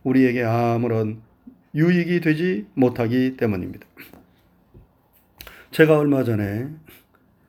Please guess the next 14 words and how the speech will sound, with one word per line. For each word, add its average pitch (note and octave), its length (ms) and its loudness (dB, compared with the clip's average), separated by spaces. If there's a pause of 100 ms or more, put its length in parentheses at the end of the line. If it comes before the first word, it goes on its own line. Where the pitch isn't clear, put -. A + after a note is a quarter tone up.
(240)
진짜 D#3+ 580 2
인생 D3 720 2
진리라는 B2+ 1600 -2
아주 E3+ 260 -2
짧은 G3+ 400 -2
만화, A#2+ 560 -4
요즘 C3 280 4
말로 A#2+ 480 -2 (340)
웹툰을 C#3 920 0
보았습니다. F2+ 500 -2 (800)
그 - 80 0
내용을 G3+ 460 2
보면 F3 300 0
이러해요. A2+ 680 -2